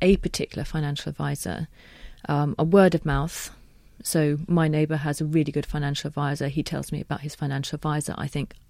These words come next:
"Ah, that guy sounds like a really useful person. I think I'll have an introductory meeting."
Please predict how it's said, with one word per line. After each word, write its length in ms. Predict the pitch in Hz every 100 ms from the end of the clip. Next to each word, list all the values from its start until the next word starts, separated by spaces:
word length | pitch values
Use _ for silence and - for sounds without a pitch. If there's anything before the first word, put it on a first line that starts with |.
| -
"Ah, 240 | 190 - 147 - - -
that 160 | 151
guy 140 | - 151
sounds 300 | 160 143 151
like 120 | 147
a 40 |
really 320 | 151 160 151
useful 300 | 151 151 -
person. 480 | 147 151 139 - 139 - - - - - - -
I 60 |
think 220 | 156 151 143
I'll 60 |
have 120 | 151
an 80 | 156
introductory 500 | 143 - - - -
meeting." 460 | 151 143 - -